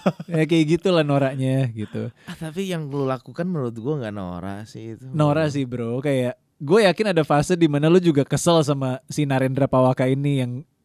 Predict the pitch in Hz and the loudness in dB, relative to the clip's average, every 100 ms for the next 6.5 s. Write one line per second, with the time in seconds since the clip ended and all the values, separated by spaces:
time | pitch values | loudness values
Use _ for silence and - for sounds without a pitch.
0 | - 143 160 - 107 - 120 151 147 131 | -8 -6 -6 -10 -8 -8 -8 -8 -6 -6
1 | 127 120 127 147 131 120 117 117 117 127 | -6 -6 -2 0 0 -2 -2 -2 -2 -2
2 | 147 151 151 - 127 117 135 147 135 131 | 0 0 -2 -6 -6 -4 -2 -2 -2 -8
3 | 151 139 127 123 113 110 131 139 123 117 | -8 -8 -8 -8 -8 -8 -2 -2 -2 -6
4 | 135 - 139 120 120 147 135 123 117 123 | -10 -6 -6 -4 -6 -4 -4 -4 -6 -6
5 | 123 123 127 120 - 131 131 143 139 120 | -6 -6 -4 -4 -4 0 2 2 0 -6
6 | - 139 139 135 147 | -2 0 0 0 -2